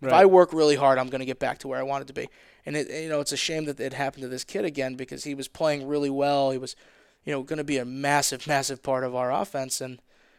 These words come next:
Speaker 1: um, actually our whole team. You, you know, and now that same kid who's hurt doesn't miss a practice, even though he's not gonna play again for his career. He's at every game sitting on the bench, act-,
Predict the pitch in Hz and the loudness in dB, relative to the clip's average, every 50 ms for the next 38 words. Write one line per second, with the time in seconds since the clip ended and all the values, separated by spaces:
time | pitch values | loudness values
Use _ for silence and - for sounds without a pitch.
0 | _ _ - 131 127 123 123 123 - - 139 143 - 143 131 127 123 123 135 131 | _ _ -6 -4 -2 -2 -2 -4 -4 -6 -6 -4 -4 -4 -4 -2 -2 -2 -2 -4
1 | 127 - - 147 156 151 131 123 123 123 - - - 135 139 139 - - 160 151 | -4 -4 -6 -6 -4 -6 -6 -6 -8 -12 -12 -12 -12 -12 -10 -10 -10 -8 -8 -6
2 | 160 165 165 170 175 180 160 - _ _ - 170 170 170 - - 175 165 165 160 | -2 0 0 2 2 0 -2 -4 _ _ 2 2 2 2 2 -2 -2 -2 -4 -4
3 | - - - 175 151 165 175 151 - 147 156 185 - - _ _ _ _ _ _ | -2 -2 -2 -2 -2 -2 -4 -2 0 2 2 0 0 -4 _ _ _ _ _ _
4 | _ _ _ _ _ _ _ _ _ _ - 156 156 165 147 160 160 - - - | _ _ _ _ _ _ _ _ _ _ 0 0 0 0 -2 -2 -2 -2 -4 -2
5 | - 143 131 135 - - 147 - - - _ _ _ _ _ _ _ _ _ _ | 0 0 0 0 -2 -6 -8 -8 -10 -14 _ _ _ _ _ _ _ _ _ _
6 | _ - - 147 151 151 139 139 147 143 147 139 135 - 147 143 - - 147 139 | _ -8 -8 -6 -4 -4 -2 -2 -2 -2 -2 -4 -4 -6 -8 -8 -4 -2 0 0
7 | 139 131 139 139 143 - 147 143 143 - - 143 135 127 139 147 _ _ _ _ | -2 -2 -6 -8 -8 -6 -6 -6 -6 -8 -10 -8 -8 -8 -8 -10 _ _ _ _
8 | - 165 156 156 151 151 151 151 160 156 147 151 147 147 - - - 127 - 156 | -8 -4 -2 0 0 0 0 -2 -4 -6 -6 -6 -6 -6 -4 -4 -4 -4 -4 -6
9 | 156 156 151 151 139 143 147 - 139 139 143 - | -6 -6 -4 -6 -6 -4 -4 -4 -4 -4 -4 -6